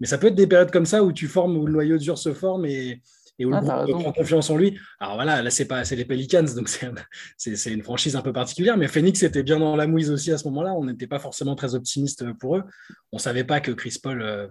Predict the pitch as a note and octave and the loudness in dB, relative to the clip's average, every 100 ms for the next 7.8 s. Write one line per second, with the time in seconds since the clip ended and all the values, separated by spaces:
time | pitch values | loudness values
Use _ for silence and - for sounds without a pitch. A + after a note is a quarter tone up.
0 | - G#2 - A2+ G#2+ A#2 E3+ B2 F#2+ G#2 | -12 -12 -10 -10 -8 -6 -6 -6 -8 -12
1 | G#2+ G2+ F#2+ G2 _ - - - G#2+ C#3 | -8 -8 -8 -10 _ -20 -20 -16 -4 -2
2 | C3+ C3 C3 B2+ C3 D3 B2 A#2 B2 D3 | 2 2 2 -2 0 -2 -2 -4 -2 0
3 | B2+ A#2+ A2+ G#2 G2 _ - _ _ G#2+ | -2 -6 -6 -10 -14 _ -20 _ _ -10
4 | G#2+ A#2 A#2+ C#3 C3 B2+ D#3+ C#3+ B2 A#2 | -10 -6 -4 -2 -2 -4 -2 -2 -4 -6
5 | A#2 A2+ A2+ A2+ A2 D#3+ F3 A#2+ - G#2+ | -8 -8 -6 -6 -6 -4 -2 -4 -8 -12
6 | B2+ B2 F#2+ F#2 F#2 _ - - G2 G2+ | -12 -10 -10 -12 -16 _ -18 -12 -12 -12
7 | G2 G#2 E3+ F3 C#3+ - D#3 | -8 -8 -4 -4 -2 0 0